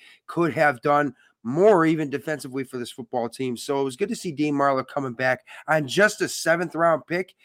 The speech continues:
I mean, really, how many of us can ever remember any seventh round picks the Buffalo Bills have ever had, right?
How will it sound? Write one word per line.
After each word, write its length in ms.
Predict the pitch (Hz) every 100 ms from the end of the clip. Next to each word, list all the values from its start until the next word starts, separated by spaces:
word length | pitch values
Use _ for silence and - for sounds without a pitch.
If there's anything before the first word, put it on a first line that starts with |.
| - -
I 120 | 160
mean, 220 | 196 226 208
really, 480 | 233 277 190 180 _ - -
how 240 | - 202 233
many 280 | 233 233
of 120 | 214 190
us 240 | 196 -
can 160 | - 180
ever 220 | 180 185
remember 420 | 180 175 170 170
any 140 | 175
seventh 340 | 165 - 156 143
round 260 | 147 147
picks 200 | 156 147
the 100 | -
Buffalo 400 | 120 131 - 127
Bills 240 | 117 120 113
have 120 | 110
ever 200 | 113 110
had, 220 | 120 104 95
right? 300 | 117 160